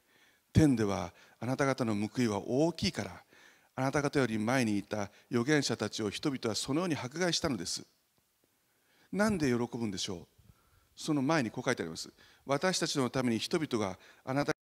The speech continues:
方を罵り、迫害し、ありもしないことで悪行を浴びせるとき、あなた方は幸いです。」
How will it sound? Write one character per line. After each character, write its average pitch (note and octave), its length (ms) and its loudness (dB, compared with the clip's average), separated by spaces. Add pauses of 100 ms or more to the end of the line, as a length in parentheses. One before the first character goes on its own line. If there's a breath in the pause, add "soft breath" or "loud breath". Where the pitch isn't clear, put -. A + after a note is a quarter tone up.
(160)
方 G#2+ 40 -4
を A2+ 140 -2
罵 D3 300 0
り、 G#2 180 -10 (300 soft breath)
迫 C#3 260 -8
害 D3 180 4
し、 A2 320 0 (400 soft breath)
あ C#3 120 0
り F3 100 2
も E3 100 2
し C3 160 0
な B2+ 60 0
い A#2 60 2
こ A2 80 -8
と G#2 100 -10
で F#2+ 180 -4 (260 soft breath)
悪 A#2 260 -2
行 D3+ 180 0
を C#3+ 40 0
浴 D3 120 0
び D3 80 2
せ C#3+ 140 0
る A#2 80 0
と A2 120 -4
き、 - 220 -16 (320 soft breath)
あ B2 80 -10
な A#2 140 -8
た A#2+ 80 -4
方 A#2+ 220 -6
は G2+ 100 -12
幸 C3 480 -8
い - 20 -8
で A#2 120 -6
す。」 - 220 -10